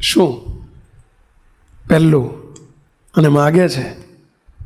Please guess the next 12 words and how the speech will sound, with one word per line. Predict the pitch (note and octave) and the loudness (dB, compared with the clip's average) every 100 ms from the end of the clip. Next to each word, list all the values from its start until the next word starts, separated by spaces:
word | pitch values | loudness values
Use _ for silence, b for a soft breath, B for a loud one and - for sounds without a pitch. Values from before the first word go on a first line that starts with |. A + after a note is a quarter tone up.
| - _ _ _ - - - | -20 _ _ _ -20 -20 -6
કે, | - | -2
"પહેલું, | D3+ D#3 D#3 D#3 C3 - - - | 0 2 2 2 0 -8 -18 -16
અમારે | - E3+ D#3+ | -2 0 2
વડોદરામાં | C#3+ D3 E3+ D3+ D3+ C#3+ C#3 - F3+ | 2 2 2 2 0 0 -4 -8 -4
મંદિર | D3 D#3+ F3+ | 0 2 2
કરવું | D#3+ C#3+ C3+ C#3 | 0 -4 -2 -4
છે, | C3+ | -6
જગ્યા | C#3 C3+ E3+ C#3 | -10 -6 -2 -2
આપજો." | B2+ - C3 A2+ - _ _ | -4 -10 -12 -14 -20 _ _
મંજૂર | D#3+ D#3+ D3+ A#2+ | 2 2 2 -2
છે, | - | -6
ચલો. | - C3+ C3 | -10 -12 -12